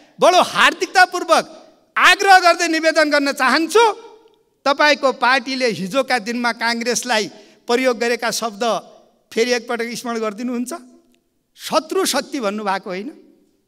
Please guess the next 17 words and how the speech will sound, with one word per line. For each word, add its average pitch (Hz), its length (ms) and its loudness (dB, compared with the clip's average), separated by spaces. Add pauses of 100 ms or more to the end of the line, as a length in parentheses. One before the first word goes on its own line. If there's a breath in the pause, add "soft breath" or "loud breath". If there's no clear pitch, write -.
(320)
दुश्मन 359 600 6
भन्नुभएको 285 540 4
छैन। 311 260 -4 (1300)
तपाईँले 330 520 4
काङ्ग्रेसलाई 302 880 0
शत्रु 302 540 -2
शक्ति, 311 440 -2
दुश्मन 311 640 0
भन्दा 240 500 0 (1160)
हामीलाई 262 320 0
रिस 247 240 -6
उठेन। 262 300 -10 (1400)
हामीले 277 360 2
शान्ति 311 340 -2
प्रक्रिया 320 440 0
अगाडि 311 280 0
बढायौँ, 277 460 0